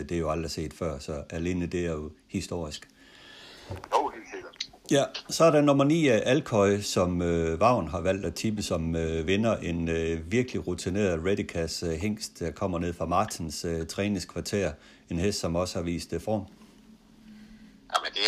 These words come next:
Speaker 2: er, det er en rigtig god hest, men den er meget varm, hvis, for dem, der har fulgt den lidt.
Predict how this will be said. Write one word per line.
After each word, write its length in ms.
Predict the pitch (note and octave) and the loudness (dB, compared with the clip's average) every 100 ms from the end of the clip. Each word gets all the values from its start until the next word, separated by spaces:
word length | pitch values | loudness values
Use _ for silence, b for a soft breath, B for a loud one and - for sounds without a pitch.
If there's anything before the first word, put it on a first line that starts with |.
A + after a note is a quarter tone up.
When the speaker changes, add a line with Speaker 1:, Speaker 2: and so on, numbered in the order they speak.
| F#2+ | 4
Speaker 2:
er, 40 | - - - | 2 -10 -2
det 60 | G#2 | 2
er 40 | F#2 | 2
en 40 | D2+ - | 2 -2
rigtig 260 | - - F#2+ | -2 -6 -6
god 200 | F2 E2 F2+ | -12 -10 -8
hest, 160 | E2+ - | -8 -6
men 80 | F2 E2+ | -2 0
den 80 | F2 | 0
er 60 | D#2+ D#2+ | -2 2
meget 220 | F#2+ A#2+ - F#2 | 4 2 0 2
varm, 200 | E2+ D2 - - | 2 0 -14 -20
hvis, 140 | - - - - - - | -20 -20 -20 -20 -20 -16
for 60 | E2 | -12
dem, 100 | E2 | -10
der 60 | E2 | -6
har 140 | D#2+ - | -6 -6
fulgt 180 | F2+ - - | -14 -16 -18
den 80 | - | -12
lidt. 120 | - | -12